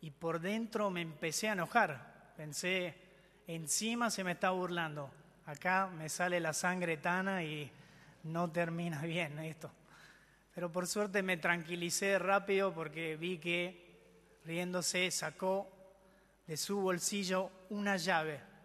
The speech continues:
la llave maestra, en francés se llama el passe-partout, la llave que es el pas para todo, la llave universal, y en dos segundos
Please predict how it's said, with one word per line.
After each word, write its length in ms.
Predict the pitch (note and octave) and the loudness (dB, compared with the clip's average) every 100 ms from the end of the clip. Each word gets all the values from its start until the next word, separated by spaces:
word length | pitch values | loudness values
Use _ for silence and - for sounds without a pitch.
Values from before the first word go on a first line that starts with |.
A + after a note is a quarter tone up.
| - - | -16 -10
la 100 | D3 | -2
llave 300 | F3 F3+ F3 | 2 2 2
maestra, 1000 | F3+ G3 F#3+ G#3 G3 G3+ - - - - | 2 2 2 2 0 0 -8 -20 -18 -12
en 140 | D3 | -8
francés 380 | - D#3+ - E3 | -4 -4 -2 -4
se 80 | D#3 | -2
llama 260 | F3 F3 | 0 0
el 140 | E3 D3 | -2 0
passe-partout, 760 | G3 F#3+ - F3 E3+ G#3 G#3 | 2 2 2 0 0 -4 -2
la 140 | F#3 D3+ | -2 -2
llave 480 | E3+ F3+ F#3 F#3+ - - - - - | 0 0 2 0 -4 -20 -20 -20 -14
que 120 | E3 | -4
es 120 | D3 | -2
el 180 | E3 D#3 | -2 -4
pas 400 | - G#3+ F#3+ - | 0 2 4 0
para 300 | - F3 E3 | 0 0 0
todo, 400 | F#3+ F#3 F#3 E3+ | 0 -2 0 0
la 120 | E3+ | 0
llave 320 | D#3+ F#3+ F#3 F3+ | 0 2 0 -2
universal, 600 | F3 F3 F3 G3 G3 F#3+ | -2 -4 -2 -2 0 -2
y 160 | G3+ - - - | -4 -8 -20 -16
en 120 | D#3+ | -8
dos 160 | F3 F3 | -6 -4
segundos 680 | F3+ F3 F#3 F#3 F#3+ - | -2 -2 -2 -2 -2 -4